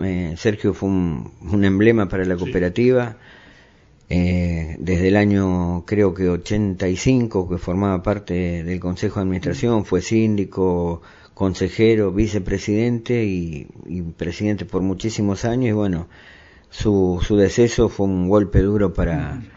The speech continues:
Speaker 1: para toda la familia de la cooperativa, ¿no? Eh, pero bueno, es, es así, es la ley de la vida y la vida sigue, hay que seguir adelante. Así que,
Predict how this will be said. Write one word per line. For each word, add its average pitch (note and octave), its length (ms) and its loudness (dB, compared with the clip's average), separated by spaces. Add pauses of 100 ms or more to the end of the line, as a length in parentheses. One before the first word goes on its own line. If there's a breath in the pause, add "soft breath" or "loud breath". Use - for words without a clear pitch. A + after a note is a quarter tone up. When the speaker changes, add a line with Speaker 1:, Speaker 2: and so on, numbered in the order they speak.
(260 soft breath)
Speaker 1:
para F2 220 -2
toda G#2 200 2
la F#2 120 0
familia G2 340 0
de F#2 60 2
la F#2 100 0
cooperativa, F2+ 580 0
¿no? G2+ 180 -6 (840 soft breath)
Eh, F2+ 340 -2
pero G2+ 160 2
bueno, G#2 280 2 (120)
es, F2 180 -6 (360)
es F2 180 -6
así, C3 560 2
es F#2 160 -6
la F#2+ 160 -2
ley G#2+ 140 2
de G#2 120 2
la F#2+ 120 2
vida A#2+ 480 2
y F2 180 -6
la E2+ 240 -4
vida G#2 240 4
sigue, B2 460 2
hay F2+ 80 0
que F2 140 -10
seguir G2 300 -2
adelante. F#2 460 -2
Así F#2+ 220 -8
que, E2+ 640 -6